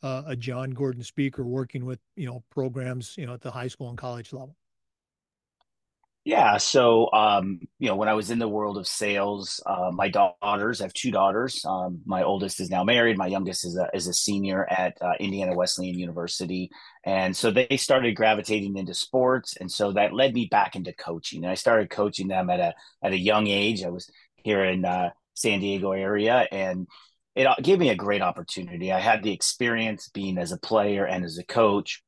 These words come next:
Speaker 2: And, uh, it gave me an opportunity to coach my older daughter for four years, my younger daughter for three years, and just such great family time around the soccer field and the tournament.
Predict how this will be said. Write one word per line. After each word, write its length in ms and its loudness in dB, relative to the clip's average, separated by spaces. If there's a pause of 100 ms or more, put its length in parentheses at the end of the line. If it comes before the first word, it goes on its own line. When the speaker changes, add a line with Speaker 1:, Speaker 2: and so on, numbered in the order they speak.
(140)
Speaker 2:
And, 380 -4
uh, 320 2
it 140 -4
gave 180 2
me 120 0
an 60 -2
opportunity 480 -2
to 80 -8
coach 280 -2
my 180 2
older 240 2
daughter 380 4
for 340 -6
four 340 2
years, 440 0
my 80 -2
younger 280 -4
daughter 240 0
for 140 -10 (140)
three 240 -6
years, 500 -4
and 160 -4 (340)
just 240 0
such 280 2
great 400 0
family 400 -2
time 360 -2
around 460 -2
the 80 -4
soccer 480 -2
field 340 -4
and 80 -12
the 60 -14
tournament. 640 -2